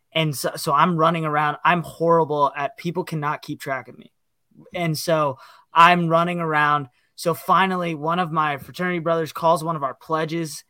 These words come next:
and my girlfriend calls the same pledge and is like, "Can you find Nick in Five Points?" He FaceTimed me,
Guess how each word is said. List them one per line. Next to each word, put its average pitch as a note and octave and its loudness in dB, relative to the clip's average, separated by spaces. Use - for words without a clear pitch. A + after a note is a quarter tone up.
and D#3+ -4
my C3 -4
girlfriend E3+ -2
calls D#3+ 2
the C3+ -14
same D#3+ -8
pledge D#3 -4
and D3 -10
is C3+ -10
like, C3 -4
"Can D#3+ -2
you D#3+ 0
find C#3+ 0
Nick C3+ -8
in B2+ -8
Five C3+ -2
Points?" - -20
He C#3 -8
FaceTimed D3 0
me, C#3 -6